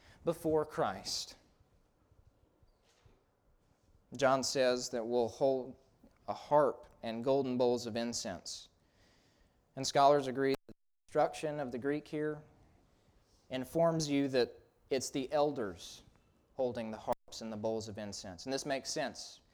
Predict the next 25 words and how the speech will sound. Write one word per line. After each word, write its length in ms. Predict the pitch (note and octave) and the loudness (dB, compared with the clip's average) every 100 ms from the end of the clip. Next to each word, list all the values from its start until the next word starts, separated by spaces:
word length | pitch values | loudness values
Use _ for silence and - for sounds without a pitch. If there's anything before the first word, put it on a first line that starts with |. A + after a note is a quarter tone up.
| _ _ _ | _ _ _
'cause 120 | A#2 | -10
you 100 | A2 | -6
remember 300 | A#2 B2 A#2+ | -4 -4 -6
the 60 | A2+ | -8
twenty-four 800 | - D#3 D3+ C3+ - C#3 B2+ G2 - - _ _ | -8 -6 -4 -4 -4 -2 0 -4 -10 -20 _ _
courses 460 | - F3 E3 D#3 C3+ | 0 2 2 0 -4
of 160 | A#2+ - | -6 -4
priests, 680 | D#3+ C3+ G#2+ - - - - _ _ _ _ _ _ _ _ _ _ | -2 -2 -4 -12 -12 -14 -18 _ _ _ _ _ _ _ _ _ _
the 100 | B2 | -6
priests 720 | - F#3 F#3 _ - - - | -2 2 2 _ -10 -8 -8
leading 480 | - C#3 D#3 D#3 D3+ | -6 -2 0 0 -2
the 100 | C#3 | -2
worship 460 | C3 C3+ C3+ A2+ - _ _ | 0 -2 -2 -8 -10 _ _
in 120 | A#2+ A#2+ | -8 -6
the 80 | |
throne 360 | A#2 C#3 C3+ B2+ | -6 -6 -4 -4
room, 180 | G#2+ F#2 - _ _ _ _ _ | -8 -12 -20 _ _ _ _ _
the 80 | B2+ | -6
priests 680 | - F3 E3+ C#3 - - - | 0 4 4 4 -4 -8 -8
singing 600 | - F3 E3+ D3+ A#2 F#2+ - _ _ _ - | -4 -2 -2 -4 -6 -10 -18 _ _ _ -6
to 100 | C#3 | -2
the 100 | C3+ | -2
glory 460 | C#3+ D3 C#3+ B2+ | 2 2 4 2
of 120 | A#2+ | 0
God. 460 | B2 B2 A2+ G2 E2 | 0 0 0 -2 -8